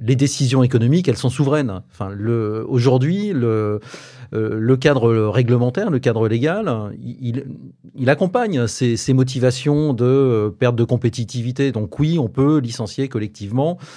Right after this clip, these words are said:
pour un motif, euh, un motif économique, euh, qui, euh, repose uniquement sur une moindre compétitivité ou profitabilité. Est-ce qu'aujourd'hui c'est audible ? Voilà la question qu'il faut se poser. Et,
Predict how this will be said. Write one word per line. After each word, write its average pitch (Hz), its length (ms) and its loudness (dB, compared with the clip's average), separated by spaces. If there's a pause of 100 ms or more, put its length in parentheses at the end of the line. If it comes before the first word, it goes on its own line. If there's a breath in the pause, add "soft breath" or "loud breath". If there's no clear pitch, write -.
(200 loud breath)
pour 143 220 4
un 135 60 6
motif, 131 440 2
euh, 127 200 2
un 117 60 2
motif 127 340 0
économique, 139 560 0
euh, 113 220 -2
qui, 151 400 -4
euh, 135 60 2
repose 131 400 0
uniquement 135 400 -2
sur 143 340 -2
une 113 140 -2
moindre 127 340 0
compétitivité 127 800 -4
ou 156 80 0
profitabilité. 131 840 -2 (480 loud breath)
Est-ce - 140 -10
qu'aujourd'hui 135 380 4
c'est - 140 0
audible ? 135 480 2
Voilà 143 220 2
la 135 100 2
question 127 380 -2
qu'il 110 180 -6
faut 120 140 -2
se - 60 -14
poser. 156 400 2
Et, 127 60 0